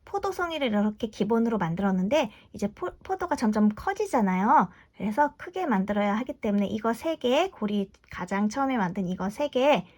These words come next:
이렇게 두고 그 바로 위에 있는 이 부분, 고리 세 개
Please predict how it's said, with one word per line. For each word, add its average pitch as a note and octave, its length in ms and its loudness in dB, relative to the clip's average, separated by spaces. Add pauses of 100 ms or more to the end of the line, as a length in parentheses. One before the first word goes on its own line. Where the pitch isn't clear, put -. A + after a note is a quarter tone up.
(340)
이렇게 G#3+ 280 -6
두고 - 520 0 (420)
그 D4+ 220 -2
바로 G#3+ 340 2
위에 A#3+ 320 6
있는 E3 340 0 (160)
이 G3+ 100 -8
부분, E3+ 280 -6 (880)
고리 A#3 340 0
세 D#4 280 2
개 D#4 400 2